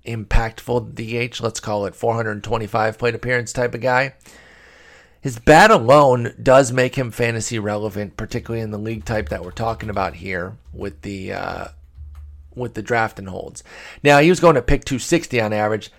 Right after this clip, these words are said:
Ain't no way in hell I'm paying that right now. Um, you know, he does have a little bit of speed with the punch.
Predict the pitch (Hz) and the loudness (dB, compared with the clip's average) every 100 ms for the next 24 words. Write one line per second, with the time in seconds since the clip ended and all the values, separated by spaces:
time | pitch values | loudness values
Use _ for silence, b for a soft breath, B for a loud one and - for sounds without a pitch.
0 | b - 123 117 110 107 95 - - 202 | b -6 -4 -2 -4 -4 -6 -12 2 8
1 | 175 127 120 110 117 104 110 127 - 92 | 8 6 2 0 -2 0 0 0 0 -8
2 | - 87 60 - _ B B B B B | -10 -14 -14 -16 _ B B B B B
3 | - - 107 98 95 78 - 123 107 127 | -12 -6 -4 -4 -6 -10 -10 -8 -2 0
4 | 131 139 131 110 b b b - 123 127 | 2 2 2 -2 b b b -14 -6 -2
5 | 123 101 - 135 151 143 147 - - 147 | 0 -2 -4 0 0 0 -4 -6 -2 0
6 | 170 170 - | 0 -2 -8